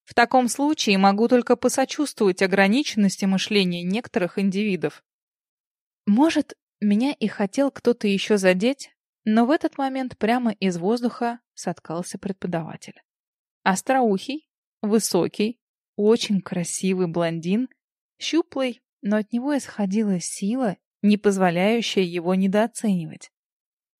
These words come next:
Быстро окинув всех взглядом, получив порцию ахов и вздохов женской половины аудитории, вперился в меня. «У нас новенькая», тягучим, бархатистым голосом протянул преподаватель.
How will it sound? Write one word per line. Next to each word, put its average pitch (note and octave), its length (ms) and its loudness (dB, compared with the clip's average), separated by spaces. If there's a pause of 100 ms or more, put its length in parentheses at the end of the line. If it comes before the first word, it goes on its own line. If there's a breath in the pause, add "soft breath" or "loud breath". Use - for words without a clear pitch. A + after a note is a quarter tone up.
(120)
Быстро C#4+ 380 2
окинув C4 540 0
всех G3 260 -2
взглядом, F3+ 600 0 (240)
получив F#3+ 500 0
порцию G3 580 0
ахов G3+ 420 -4
и F#3+ 40 0
вздохов F3+ 500 0
женской F3+ 440 -4
половины F3 500 -8
аудитории, G#3+ 680 -2 (680)
вперился F#3 640 -4
в F3 60 -10
меня. E3 340 -8 (1080)
«У A3 100 4
нас A#3 260 4
новенькая», G#3 680 4 (540)
тягучим, F3+ 640 -6
бархатистым F3+ 840 -2
голосом G#3 540 2
протянул G3+ 480 0
преподаватель. G#3 800 2